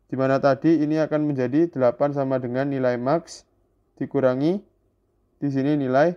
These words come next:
minimumnya. Maka sekarang caranya adalah kita akan semuanya di sini hitung dulu dengan seperti ini. Dituliskan J satunya menjadi empat nilai max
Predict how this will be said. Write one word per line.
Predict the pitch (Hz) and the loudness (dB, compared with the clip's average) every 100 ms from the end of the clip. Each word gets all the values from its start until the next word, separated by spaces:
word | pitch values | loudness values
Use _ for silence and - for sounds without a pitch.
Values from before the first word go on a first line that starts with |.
| - _ _ - | -8 _ _ -10
minimumnya. | 135 131 123 120 113 113 117 _ _ _ _ _ _ 180 | -6 -4 -2 -4 -4 -8 -10 _ _ _ _ _ _ -2
Maka | 196 214 | 2 2
sekarang | 214 202 214 214 | 4 4 4 2
caranya | 196 214 196 185 | 2 2 0 0
adalah | 156 147 165 | 0 0 0
kita | 160 170 165 | 0 0 0
akan | 185 190 | -2 -4
semuanya | 165 156 156 170 | -4 -2 0 0
di | 143 | 0
sini | 143 156 196 - _ _ _ _ _ _ _ _ 147 | -2 -2 -2 -8 _ _ _ _ _ _ _ _ -6
hitung | - 156 151 139 | 0 2 2 2
dulu | 135 160 254 - _ _ _ _ _ | 4 2 2 -4 _ _ _ _ _
dengan | - 135 139 165 | -6 -2 0 0
seperti | 165 147 139 147 | -2 -4 0 0
ini. | 131 - _ _ _ _ _ _ _ _ _ _ _ _ _ | 0 -4 _ _ _ _ _ _ _ _ _ _ _ _ _
Dituliskan | 165 180 190 190 185 185 202 180 | 2 2 2 0 0 2 2 4
J | 143 | 2
satunya | 156 147 156 175 | 2 2 2 0
menjadi | 165 143 147 | 0 0 0
empat | 147 143 - 165 165 - | -2 -2 4 4 4 -4
nilai | 156 151 151 143 | -2 0 0 0
max | 139 143 180 - - | 0 -2 -2 -6 -20